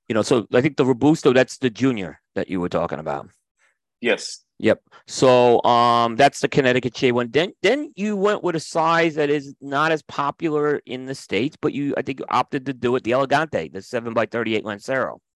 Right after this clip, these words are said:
Speaker 2: Yeah, Lancero is, is for me, uh, like, like the, like the, like the name say, says, you know, like elegante.
Speaker 1: Yep.
Speaker 2: The, the, the name, you know, uh,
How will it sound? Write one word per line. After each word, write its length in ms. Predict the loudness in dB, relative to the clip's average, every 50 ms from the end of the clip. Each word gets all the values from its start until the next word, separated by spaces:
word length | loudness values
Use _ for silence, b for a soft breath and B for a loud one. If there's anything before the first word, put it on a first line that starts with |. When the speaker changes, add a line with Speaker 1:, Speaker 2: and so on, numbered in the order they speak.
| _ _ _ _ _ _ _ _ _ -4
Speaker 2:
Yeah, 260 | 0 2 4 4 4
Lancero 440 | 4 2 0 0 2 2 4 4 4
is, 260 | 4 4 2 0 -4
is 260 | -8 -8 -8 -10 -16
for 160 | -12 -6 -6 -6
me, 680 | -4 -2 -2 0 0 0 0 -2 -2 -6 -8 -10 _ _ _ _ _ _ _ _ _ _ _ _ -2
uh, 560 | 0 0 2 2 2 2 2 0 -2 -4 -6 -8 -12 -18 -20 -20 -20 -20 -20 -20 -20 -16 -8
like, 220 | -8 -8 -6 0
like 160 | 0 0 0
the, 280 | 0 -4 -4 -4 -4 -2
like 280 | -2 -2 -2 -2 -2
the, 260 | -6 -6 -6 -6 -12 -20 _ _ _ _ _ _ _ _ _ _
like 220 | -4 -2 -2 -2 -2
the 80 | -2 0
name 260 | 2 2 2 2 0
say, 420 | -2 -2 0 0 2 0 0 -2
says, 380 | -6 -4 -2 -2 -2 -2 -4 -10
you 140 | -8 -6 -4
know, 80 | -2
like 160 | -2 -2 -2 -2
elegante. 600 | -2 -2 0 0 0 0 -2 -6 -10 -14 -14 -14 _ b b b b
Speaker 1:
Yep. 160 | b -4 -4 _ -8
Speaker 2:
The, 220 | -16 -10 -6 -4 -4
the, 380 | -4 -4 -4 -2 -2 -2 0
the 140 | 2 2 2
name, 520 | 4 4 2 2 2 0 -2 -4 -8 -14 -18 -12
you 100 | -8 -4
know, 420 | -2 -2 -2 -2 -2 -6 -8 -10 -12 -8
uh, 640 | -6 -2 -2 -2 -2 -2 -4 -6 -8 -12 -18 -20